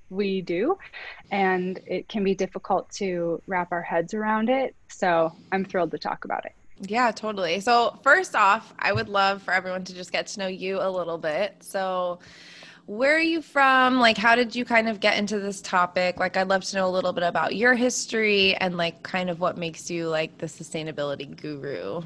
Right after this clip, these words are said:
Speaker 2: so to speak. <laughs>
Speaker 1: Yeah. So I grew up in North Dakota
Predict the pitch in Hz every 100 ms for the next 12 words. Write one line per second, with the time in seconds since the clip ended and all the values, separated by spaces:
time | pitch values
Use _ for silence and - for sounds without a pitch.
0 | - - - - 147 131 160 214 - -
1 | - - - - 415 - 392 - 403 -
2 | 403 - - - 330 - - 220 220 214
3 | 208 185 208 - - - 262 233 - 233
4 | 247 262 269 226 247 269 277 233 226 -
5 | - 208 208 202 196 190 208 220 - 262
6 | 202 165